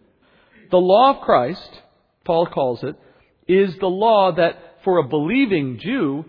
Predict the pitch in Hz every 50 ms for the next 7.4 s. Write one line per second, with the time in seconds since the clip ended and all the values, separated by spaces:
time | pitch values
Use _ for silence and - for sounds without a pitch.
0 | - _ - 160 160 160 - - 196 214 254 - - 170 151 147 - - 170 160
1 | 156 151 147 131 165 185 220 233 226 - 156 143 139 143 151 151 151 156 175 202
2 | 196 165 - - 156 151 147 151 143 - 170 156 165 190 208 214 151 135 135 135
3 | 143 156 147 147 139 - - 147 143 147 151 151 139 147 139 - 226 233 - 117
4 | 113 - - - _ _ _ _ _ _ _ _ _ _ _ _ _ _ _ _
5 | _ _ _ _ _ _ _ - 180 170 170 175 165 143 131 135 131 123 120 113
6 | 131 156 262 285 - 180 139 143 160 220 285 302 - - - 117 117 131 131 139
7 | 147 156 147 143 139 143 143